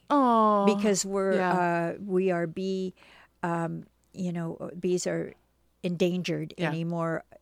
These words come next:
Speaker 2: across the country and maybe across the world, I don't know, but that means that honey is going to be very, very dear.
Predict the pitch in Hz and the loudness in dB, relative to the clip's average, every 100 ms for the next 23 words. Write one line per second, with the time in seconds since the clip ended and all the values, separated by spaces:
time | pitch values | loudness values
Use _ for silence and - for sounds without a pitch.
0 | - 170 - 175 170 - 214 - 165 - | -12 -10 -4 -4 -4 -12 -20 -14 -12 -14
1 | _ - 220 269 - 160 208 - - - | _ -4 -2 0 -2 -4 -6 -12 -20 -20
2 | - 185 175 185 185 190 180 - 170 - | 0 4 4 4 4 4 2 0 -2 -2
3 | 160 180 208 165 175 - 170 165 160 175 | 0 2 2 2 -2 -4 -2 -2 -2 -2
4 | 190 180 175 160 170 - - 165 165 - | 0 0 0 -2 -4 -6 -4 -2 -2 -4
5 | 175 175 170 165 - - _ - 165 165 | -8 -6 -6 -4 -6 -6 _ -6 -4 -6
6 | - 180 180 175 175 - 170 - 165 165 | -10 -8 -6 -4 -6 -8 -10 -10 -8 -8
7 | 165 165 165 170 185 180 170 165 156 156 | -8 -10 -10 -2 0 0 -2 -4 -6 -6
8 | 156 156 160 165 | -10 -10 -10 -10